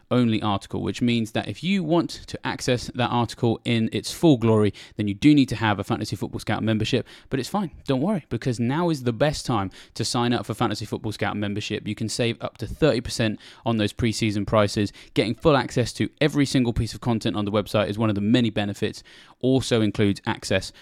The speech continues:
to the preseason guide for all F P L teams, the preseason minutes tracker as well if you're looking, uh, to find out who's playing how often and in what position in the preseason, points projections, transfer planners, drafts from the best fantasy managers in the world, including three former winners,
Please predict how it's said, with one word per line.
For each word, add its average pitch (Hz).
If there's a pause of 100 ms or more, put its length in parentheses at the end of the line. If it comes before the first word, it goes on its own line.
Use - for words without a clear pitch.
(100)
to -
the -
preseason 127
guide 110
for -
all 104
F 98
P 104
L 98
teams, 107 (320)
the -
preseason 131
minutes 127
tracker 123
as 117
well 117
if 113
you're 107
looking, 110 (320)
uh, 98
to 98
find 104
out 98
who's 123
playing 117
how 113
often 110
and 107
in 98
what 127
position 127 (300)
in 110
the 101
preseason, 113 (320)
points 185
projections, 135
transfer 131
planners, 113
drafts 127
from 113
the 104
best 104
fantasy 107
managers 101 (300)
in 147
the 117
world, 98 (180)
including 110
three 123
former 104
winners, 92